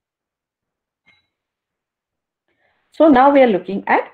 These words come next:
preventive measures. So it's very important that we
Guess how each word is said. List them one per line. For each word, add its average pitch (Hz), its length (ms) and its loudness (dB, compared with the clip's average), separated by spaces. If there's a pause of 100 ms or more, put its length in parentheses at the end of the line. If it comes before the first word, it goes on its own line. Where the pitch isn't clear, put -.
preventive 190 600 -6
measures. - 420 -14 (580)
So 240 80 2
it's 247 200 0
very 240 320 2
important 220 680 -4
that 226 220 -4
we 302 140 -10